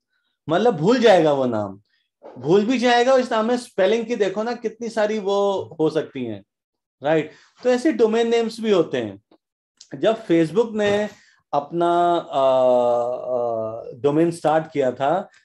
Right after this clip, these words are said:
उसका डोमेन था द फेसबुक डॉट कॉम। उनको फेसबुक डॉट कॉम, जब उन्होंने स्टार्ट किया ना, फेसबुक डॉट कॉम उनको नहीं मिला,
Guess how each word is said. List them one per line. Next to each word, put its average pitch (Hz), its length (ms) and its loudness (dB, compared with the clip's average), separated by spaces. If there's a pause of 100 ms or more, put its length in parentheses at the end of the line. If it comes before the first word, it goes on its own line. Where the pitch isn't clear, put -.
(120)
उसका 147 280 0
डोमेन 139 340 0
था 180 180 0
द 131 200 -4
फेसबुक 127 680 -2
डॉट 107 240 -6
कॉम। 90 320 -16 (1900)
उनको 156 280 0
फेसबुक 156 400 2
डॉट 156 240 2
कॉम, 190 120 -2
जब 185 160 2
उन्होंने 165 300 2
स्टार्ट 175 320 0
किया 185 100 -2
ना, 220 100 -4
फेसबुक 180 320 -2
डॉट 170 220 2
कॉम 196 120 -6
उनको 202 180 -4
नहीं 160 300 -2
मिला, 190 420 0